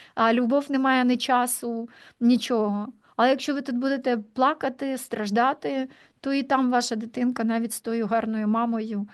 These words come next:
щасливою, також буде від-, відчувати ваш біль. Тому, тому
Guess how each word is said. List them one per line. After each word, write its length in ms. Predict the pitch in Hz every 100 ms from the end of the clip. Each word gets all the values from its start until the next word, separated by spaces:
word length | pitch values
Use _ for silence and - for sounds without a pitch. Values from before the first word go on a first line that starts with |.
| - -
щасливою, 880 | - 208 - 240 233 220 208 202 202 - _ - 208
також 380 | 220 214 247 214
буде 380 | 220 214 214 220
від-, 280 | 196 214 - 247
відчувати 540 | 214 - 220 233 233
ваш 240 | 208 190
біль. 260 | 190 190 196 - _ _ _ _
Тому, 360 | 262 254 294 349 403 _ _ _ _ _ _ - -
тому 440 | 247 254 247 240